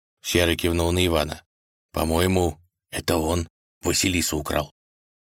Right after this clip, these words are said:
Царь задумчиво кивнул. «Да, этого Ивана тоже забираем, а то тесть расстроится». Богатырь взвалил застывшего от молчаливой скорби Ивана на плечо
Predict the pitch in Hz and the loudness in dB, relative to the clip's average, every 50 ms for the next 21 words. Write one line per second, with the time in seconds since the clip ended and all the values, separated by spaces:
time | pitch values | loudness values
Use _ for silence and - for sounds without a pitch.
0 | _ _ _ - - - 82 92 110 139 147 131 131 175 175 131 117 113 104 98 | _ _ _ -8 -4 0 2 2 4 4 4 4 2 2 2 2 2 2 2 2
1 | - - 123 123 123 120 - - 120 143 139 107 92 87 82 82 87 87 78 - | 2 2 4 4 2 2 2 0 0 0 0 0 -2 -2 -2 -2 -4 -4 -6 -10
2 | _ _ _ _ _ _ _ _ _ _ _ _ - 92 101 107 95 - - _ | _ _ _ _ _ _ _ _ _ _ _ _ 0 4 4 4 4 2 -2 _
3 | _ _ _ _ - 143 180 180 156 143 156 156 151 156 156 156 156 143 131 113 | _ _ _ _ 2 4 4 4 4 6 6 6 6 6 6 6 6 4 4 2
4 | 107 104 98 82 78 - - _ _ - - 110 120 107 98 98 104 120 170 220 | 0 -4 -6 -10 -12 -16 -20 _ _ 0 4 6 6 6 6 6 6 6 6 6
5 | 214 - - _ _ _ _ _ - 110 147 196 196 165 107 95 85 95 82 90 | 4 2 -2 _ _ _ _ _ 2 4 6 6 6 4 4 2 2 4 4 4
6 | 90 90 92 92 85 85 - _ _ _ _ _ _ _ _ - 92 90 127 131 | 6 4 4 2 0 -4 -8 _ _ _ _ _ _ _ _ -2 0 4 4 6
7 | 139 143 143 147 147 143 143 139 143 143 139 123 104 - _ _ _ - 147 151 | 6 6 6 6 6 6 6 6 6 6 4 4 2 -2 _ _ _ 2 2 4
8 | 131 - - - - - _ _ _ _ _ - 104 104 101 - - 98 87 85 | 4 2 -2 -8 -14 -20 _ _ _ _ _ 0 2 2 2 2 2 2 2 2
9 | - - - - - - _ _ _ _ _ _ _ _ _ _ _ _ _ _ | 0 -2 -4 -4 -4 -8 _ _ _ _ _ _ _ _ _ _ _ _ _ _
10 | _ - - 92 101 95 101 120 - - 175 190 170 135 101 85 82 87 101 104 | _ -12 -2 -2 0 2 2 0 2 2 2 2 2 2 0 0 0 0 2 2
11 | 107 127 127 107 82 85 98 90 - - 110 110 107 - - - 98 95 95 95 | 2 2 2 0 2 0 0 0 0 0 -2 -2 0 0 0 0 2 4 4 2
12 | 87 - 98 98 92 87 - - 92 101 95 92 90 85 - - - 98 95 90 | 2 0 -2 -2 0 0 0 0 2 2 2 2 0 -2 -2 0 0 2 2 2
13 | 85 87 87 87 85 87 87 85 80 80 78 76 - - - - - 107 - 170 | 2 2 2 2 2 2 2 2 0 -2 -6 -8 -10 -8 -6 0 2 4 4 4
14 | 160 | 2